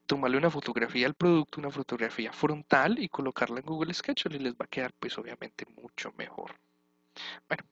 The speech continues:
no encuentro por acá algunas imágenes que sean como acordes, pero vi una por allí chiquitica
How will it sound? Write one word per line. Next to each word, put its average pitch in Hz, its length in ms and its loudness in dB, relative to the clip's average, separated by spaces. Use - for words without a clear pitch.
no 151 280 0
encuentro 156 440 0
por 131 120 2
acá 123 220 -2
algunas 135 360 -6
imágenes 127 580 -10
que 120 140 -10
sean 120 280 -10
como - 280 -8
acordes, 151 720 0
pero 190 280 8
vi 135 140 2
una 151 180 2
por 123 180 2
allí 117 200 -4
chiquitica 180 760 2